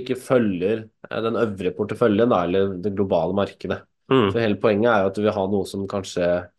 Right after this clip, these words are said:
Speaker 1: dekker et hull som du ellers ville hatt, da.
Speaker 2: Ja.
Speaker 1: Så det å sammenligne svingningene som har vært med markedet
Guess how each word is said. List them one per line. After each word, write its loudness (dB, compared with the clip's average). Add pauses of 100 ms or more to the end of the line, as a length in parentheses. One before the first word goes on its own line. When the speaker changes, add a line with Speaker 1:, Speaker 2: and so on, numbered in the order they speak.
(400)
Speaker 1:
dekker -2
et -2
hull 2
som -2
du 2
ellers 0
ville -4
hatt, -6
da. -12 (480)
Speaker 2:
Ja. 2
Speaker 1:
Så -14
det 4
å 6 (280)
sammenligne 2
svingningene 0
som -4
har 0 (120)
vært -16
med 0
markedet 2